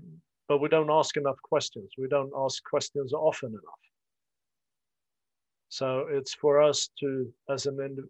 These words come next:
as individual, to move into a state of questioning and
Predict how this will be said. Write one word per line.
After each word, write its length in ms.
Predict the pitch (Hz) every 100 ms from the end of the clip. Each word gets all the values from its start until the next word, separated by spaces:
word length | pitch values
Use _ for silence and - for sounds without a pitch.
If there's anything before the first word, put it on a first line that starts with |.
| 151
as 240 | 131 123
individual, 1000 | 151 135 131 127 185 220 135 127 123 131 _ _ _ _ _ _ _ _ -
to 420 | - 143 139 131 _ _ _ _ _ _ _ _ _ _ _ _ _ -
move 320 | 151 151 139
into 520 | 151 165 156 123 143
a 40 | 131
state 420 | - 156 147 131
of 120 | 143 120
questioning 840 | - 180 160 - 143 131 127 131 -
and 400 | 131 131 127 113